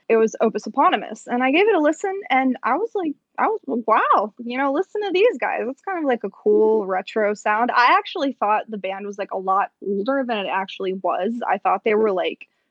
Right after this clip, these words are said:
from the seventies, and, you know, they were, like, touring with Coven or whatever, and I was like, "They've only been around since two thousand eight, what?" And then I kind of forgot about them. And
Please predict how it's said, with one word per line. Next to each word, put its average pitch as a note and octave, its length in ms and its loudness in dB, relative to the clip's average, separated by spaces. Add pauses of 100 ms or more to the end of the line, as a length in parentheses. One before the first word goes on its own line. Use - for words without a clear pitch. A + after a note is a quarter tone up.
(140)
from G#3+ 220 0
the F#3+ 60 -2
seventies, G3+ 800 0
and, F#3 180 -4
you F#3 80 -4
know, F3 140 -2
they F3+ 120 0
were, F3+ 100 2
like, F3+ 240 0
touring G3 400 0
with - 180 -8
Coven A#3 480 2
or A#3 160 4
whatever, A#3+ 540 4
and G3+ 100 0
I G3 80 -4
was G3+ 100 -8
like, G#3 140 -4
"They've D4+ 160 -8
only A#4+ 220 -4
been E4+ 120 -4
around D#4+ 200 -2
since A3 180 -10
two D4+ 140 -2
thousand E4+ 340 -4
eight, D4+ 220 -2
what?" F#4 160 -2 (200)
And E4+ 120 0
then G4 100 2
I G4+ 60 2
kind F#4 220 -2
of D#4+ 100 -8
forgot C4 320 2
about - 260 -6
them. A#3+ 380 -10 (120)
And A3+ 400 -2